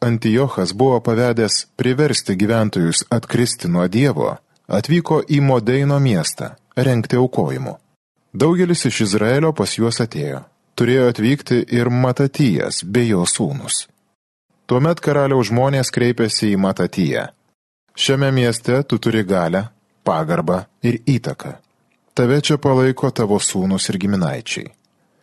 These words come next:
Taigi tu pirmas išeik ir daryk, ką liepia karalius.“ Šitaip pasielgė visos tautos,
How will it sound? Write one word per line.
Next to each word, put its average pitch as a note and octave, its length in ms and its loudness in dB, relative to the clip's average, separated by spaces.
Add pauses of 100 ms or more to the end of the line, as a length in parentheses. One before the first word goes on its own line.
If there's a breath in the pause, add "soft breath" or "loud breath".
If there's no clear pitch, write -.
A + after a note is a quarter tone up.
(200)
Taigi C#3+ 280 2
tu E3+ 140 0
pirmas C#3 440 0
išeik F#2 460 -2 (200)
ir G#2 160 2
daryk, A2+ 380 2
ką B2+ 100 2
liepia A2+ 300 0
karalius.“ G#2+ 640 -4 (1080)
Šitaip C3+ 400 0
pasielgė B2+ 600 0
visos A#2+ 380 0
tautos, - 600 -2